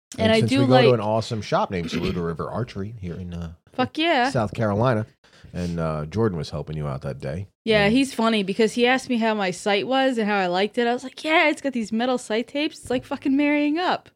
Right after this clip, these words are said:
Speaker 2: Yeah, yeah,
Speaker 1: It's
Speaker 2: that, that
Speaker 1: great.
Speaker 2: C B E Engage Hybrid. Yeah, I, I, I swear to God, I really, really do like your sight.
Speaker 1: Ooh, it's nice.
Speaker 2: Like, out of all the sights right now, besides, like, hunting-wise,
Speaker 1: Mm.
Speaker 2: I gotta keep that as a hunting-wise comment.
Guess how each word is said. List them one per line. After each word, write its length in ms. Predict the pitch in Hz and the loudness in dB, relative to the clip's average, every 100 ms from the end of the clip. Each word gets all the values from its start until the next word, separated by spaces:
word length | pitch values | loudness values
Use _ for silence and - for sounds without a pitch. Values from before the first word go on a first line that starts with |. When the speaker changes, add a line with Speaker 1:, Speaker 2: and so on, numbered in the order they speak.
| - | -4
Speaker 2:
Yeah, 160 | 107 | 0
yeah, 40 | 101 | 0
Speaker 1:
It's 100 | 92 | 0
Speaker 2:
that, 60 | 87 | 0
that 100 | 196 | 2
Speaker 1:
great. 380 | 214 - - - | 4 2 -2 -8
Speaker 2:
C 240 | - 110 | -4 -2
B 260 | 98 101 92 | -2 -4 -2
E 200 | 107 104 | 0 0
Engage 500 | 92 87 98 101 98 | 0 0 2 0 0
Hybrid. 420 | - 95 110 120 | -2 0 0 0
Yeah, 200 | 113 98 | 0 0
I, 320 | 104 175 156 | 2 2 0
I, 60 | 139 - - - | -4 -6 -16 -2
I 40 | 135 | -2
swear 200 | - 156 | 4 2
to 80 | 131 | 6
God, 200 | 131 117 | 6 6
I 80 | |
really, 440 | 139 120 120 123 107 | 4 4 2 2 0
really 400 | 80 90 104 90 | -4 -2 -2 -2
do 240 | 87 95 | -2 -2
like 260 | 85 85 90 | 0 -2 -4
your 120 | 87 | -8
sight. 320 | - 85 92 | -4 -2 0
Speaker 1:
Ooh, 180 | 247 247 | 2 2
it's 220 | 208 - | 0 -6
nice. 240 | 160 175 160 | -8 -4 -2
Speaker 2:
Like, 160 | 113 | 2
out 100 | 135 | 2
of 80 | 127 | 4
all 220 | 123 143 | 4 4
the 100 | 143 | 4
sights 420 | - - 113 120 | 0 0 0 0
right 160 | 135 127 | -2 -2
now, 520 | 123 123 131 135 143 - _ _ _ _ 110 | 0 0 2 2 -2 -8 _ _ _ _ -10
besides, 760 | 110 107 - 113 127 151 156 127 | -6 -6 -2 0 2 0 -2 -2
like, 340 | 117 92 - _ _ | 0 -2 -8 _ _
hunting-wise, 1000 | 131 139 123 95 82 64 55 60 - - _ - | -4 -2 0 -4 -4 -6 -8 -14 -16 -20 _ -8
Speaker 1:
Mm. 260 | 202 87 76 | -6 -6 -6
Speaker 2:
I 40 | |
gotta 140 | 80 82 | -8 -6
keep 200 | 107 - | -8 -6
that 200 | 85 78 | -4 -4
as 140 | 73 | -6
a 40 | 82 | -6
hunting-wise 560 | 104 92 90 80 78 | -6 -4 -6 -6 -8
comment. 320 | - 90 78 | -8 -8 -8